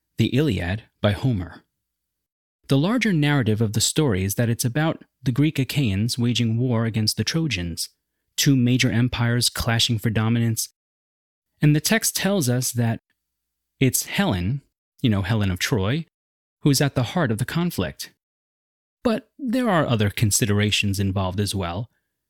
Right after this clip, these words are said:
namely politics and glory.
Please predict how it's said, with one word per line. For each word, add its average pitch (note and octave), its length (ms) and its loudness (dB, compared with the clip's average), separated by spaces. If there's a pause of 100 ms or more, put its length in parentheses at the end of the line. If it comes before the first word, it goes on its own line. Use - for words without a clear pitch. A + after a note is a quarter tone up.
namely B2 540 2 (220)
politics A#2+ 680 -2
and A#2 360 -2
glory. C#3 540 -2